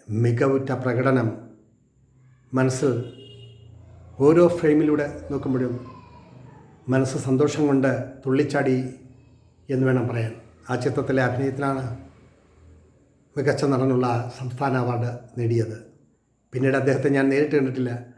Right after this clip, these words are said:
അദ്ദേഹം അഭിനയിച്ച ഒരുപാട് ചിത്രങ്ങൾ, അരപ്പട്ട കിട്ടിയ ഗ്രാമം,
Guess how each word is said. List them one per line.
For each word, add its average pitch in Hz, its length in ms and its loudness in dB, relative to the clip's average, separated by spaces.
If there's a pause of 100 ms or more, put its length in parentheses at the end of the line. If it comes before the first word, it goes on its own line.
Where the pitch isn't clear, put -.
(320)
അദ്ദേഹം 127 320 4
അഭിനയിച്ച 131 360 2 (500)
ഒരുപാട് 135 340 2 (100)
ചിത്രങ്ങൾ, 123 360 -4
അരപ്പട്ട 123 340 -4 (380)
കിട്ടിയ 127 300 -2
ഗ്രാമം, 127 280 0